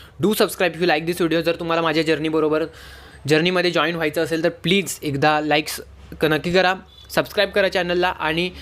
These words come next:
कमेंटमध्ये नक्की करा जर तुम्ही चालू करणार असाल आजपासून एखादं तुमचे स्वप्न पूर्ण करायचं असेल तर.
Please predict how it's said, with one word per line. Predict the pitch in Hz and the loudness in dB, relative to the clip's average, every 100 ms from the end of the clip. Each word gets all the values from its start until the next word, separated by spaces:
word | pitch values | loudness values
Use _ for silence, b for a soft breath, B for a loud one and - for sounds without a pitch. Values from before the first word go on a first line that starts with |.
| B B B B - | B B B B -2
कमेंटमध्ये | 180 220 208 202 | 2 2 2 2
नक्की | 190 208 | 0 0
करा | 190 185 | 0 0
जर | 175 170 | 0 -2
तुम्ही | 175 175 180 180 | 0 -2 0 0
चालू | 175 156 | 2 2
करणार | 156 151 151 | 0 0 0
असाल | 147 156 | 0 0
आजपासून | 127 139 - 147 165 185 B B B - | 0 -2 -2 -2 -2 -6 B B B -4
एखादं | 165 156 165 165 | 0 2 2 0
तुमचे | 151 156 | -2 0
स्वप्न | 151 143 | 0 0
पूर्ण | 147 143 143 | -2 0 0
करायचं | 139 135 135 | 2 2 0
असेल | 131 135 | -2 -2
तर. | 123 | -4